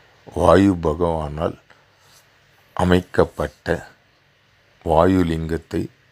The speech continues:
தரிசனம் கண்டு வருகின்றோம். பக்தர்கள் தீபமேற்றி வாயுலிங்கத்தை வழிபடுவதை காணலாம். வாயுலிங்கத்தை வழிபடுவதன் மூலம் இருதயம்,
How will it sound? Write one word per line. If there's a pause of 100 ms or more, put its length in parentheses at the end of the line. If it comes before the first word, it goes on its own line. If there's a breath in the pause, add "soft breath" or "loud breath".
தரிசனம்
கண்டு
வருகின்றோம். (560 loud breath)
பக்தர்கள்
தீபமேற்றி
வாயுலிங்கத்தை (240)
வழிபடுவதை (160)
காணலாம். (800 loud breath)
வாயுலிங்கத்தை
வழிபடுவதன்
மூலம் (640 soft breath)
இருதயம்,